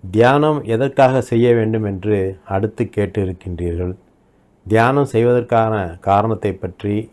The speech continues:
நான் சுருக்கமாக விளக்க நினைக்கின்றேன். தியானம் செய்வதன் வழியாக எண்ணமற்ற நிலை அல்லது மனமற்ற நிலையை அடைந்து, அதன் வழியாக இந்த ஒட்டுமொத்த பிரபஞ்சத்தையும் எது உருவாக்கியதோ, எது இயக்குகின்றதோ,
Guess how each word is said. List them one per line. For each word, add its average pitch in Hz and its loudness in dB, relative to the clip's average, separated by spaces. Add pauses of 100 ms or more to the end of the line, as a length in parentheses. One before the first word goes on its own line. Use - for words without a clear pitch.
நான் 98 -6
சுருக்கமாக 95 -4
விளக்க 92 -4
நினைக்கின்றேன். 87 -4 (320)
தியானம் 131 4
செய்வதன் 127 2
வழியாக 113 0
எண்ணமற்ற 117 -2
நிலை 107 -2
அல்லது 101 -4
மனமற்ற 113 -2
நிலையை 104 0
அடைந்து, 98 -4 (520)
அதன் 120 0
வழியாக 120 2 (200)
இந்த 110 -2
ஒட்டுமொத்த 120 -2
பிரபஞ்சத்தையும் 110 -2 (500)
எது 120 4
உருவாக்கியதோ, 110 0 (500)
எது 135 4
இயக்குகின்றதோ, 104 -2